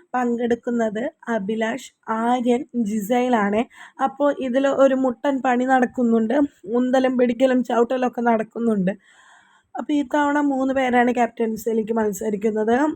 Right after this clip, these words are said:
അനീഷ് രണ്ട് പ്രാവശ്യം ആയതുകൊണ്ട് തന്നെ അനീഷ് ഇനിയില്ല. അപ്പോൾ ഈ മൂന്ന് പേരിൽ ജിസയിൽ വിന്നറാവുമെന്നാണ് കുറേ പേർ പറയുന്നത്. അതുകൊണ്ട് തന്നെ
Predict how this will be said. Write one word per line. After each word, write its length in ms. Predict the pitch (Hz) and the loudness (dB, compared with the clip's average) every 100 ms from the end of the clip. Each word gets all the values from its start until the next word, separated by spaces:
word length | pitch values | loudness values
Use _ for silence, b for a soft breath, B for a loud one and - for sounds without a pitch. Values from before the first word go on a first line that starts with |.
| - - | -8 -4
അനീഷ് 340 | 233 240 240 | 0 2 0
രണ്ട് 280 | 254 247 233 | 0 2 2
പ്രാവശ്യം 460 | 240 240 240 - 233 | 2 4 2 0 -2
ആയതുകൊണ്ട് 420 | 220 220 240 240 247 | -2 0 0 2 2
തന്നെ 140 | 226 254 | 2 0
അനീഷ് 340 | 269 277 247 | -2 -4 -4
ഇനിയില്ല. 320 | 277 247 233 220 - b b b | -2 2 2 0 -4 b b b
അപ്പോൾ 180 | _ 269 | _ -2
ഈ 160 | 285 | 0
മൂന്ന് 320 | 285 285 277 | 0 0 0
പേരിൽ 340 | 277 277 269 269 302 339 _ _ | 2 2 2 0 0 -2 _ _
ജിസയിൽ 420 | 247 254 247 294 294 | -6 -2 2 4 4
വിന്നറാവുമെന്നാണ് 920 | 277 269 269 269 269 269 262 247 254 | 2 4 4 4 2 2 4 2 0
കുറേ 260 | 247 233 | -2 -2
പേർ 220 | 220 233 220 | 0 -2 -2
പറയുന്നത്. 520 | 226 220 208 214 208 254 311 _ _ _ _ _ _ _ _ | -4 -2 -2 -2 -2 -2 -4 _ _ _ _ _ _ _ _
അതുകൊണ്ട് 520 | 247 226 233 233 262 254 | -4 2 4 4 4 4
തന്നെ 180 | 240 | 2